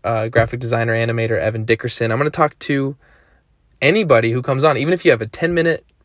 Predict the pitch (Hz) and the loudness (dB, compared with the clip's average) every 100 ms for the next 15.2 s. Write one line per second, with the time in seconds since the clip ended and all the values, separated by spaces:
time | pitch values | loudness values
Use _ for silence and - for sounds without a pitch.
0 | _ _ 135 131 139 - 147 202 180 - | _ _ 2 4 2 -10 -4 -2 -4 -8
1 | - - - 127 123 127 - - - _ | -20 -14 -4 0 2 2 0 -8 -12 _
2 | - - - - - 120 113 110 110 107 | -20 -20 -20 -8 0 4 4 4 2 0
3 | 104 98 113 113 117 120 135 131 135 127 | -2 -2 0 0 0 2 2 0 -2 -2
4 | 123 117 117 117 120 120 - 127 120 120 | 0 0 0 2 2 2 -2 -6 0 2
5 | 120 - 107 110 117 - 123 117 - 117 | 2 0 -2 -2 -4 -2 0 0 2 2
6 | - 107 107 110 110 117 110 104 - 110 | 0 -4 -4 -6 -4 -4 -4 -4 -2 -4
7 | 101 - - 147 151 139 131 - 110 104 | -4 -10 -6 -2 0 0 0 -2 -4 -4
8 | - - - - _ _ 127 135 131 123 | -8 -16 -20 -20 _ _ -6 0 2 2
9 | 117 - 110 135 139 131 - 113 - 117 | 0 -4 0 2 2 -2 -4 -6 -4 -4
10 | 110 - 110 117 117 120 110 110 110 107 | -4 -4 -4 -2 -2 -2 -4 -2 -4 -6
11 | - - - - - 110 113 120 117 120 | -12 -20 -20 -14 -4 -2 2 2 2 0
12 | 123 120 117 113 117 110 107 110 107 110 | 0 2 2 2 2 0 0 -2 -2 -2
13 | 107 104 107 110 107 107 110 - 113 113 | -4 -4 -6 -4 -6 -6 -8 -6 -6 -6
14 | 127 117 - 110 123 120 - 131 131 123 | -8 -8 -4 0 2 0 0 0 2 0
15 | 117 - | -2 -8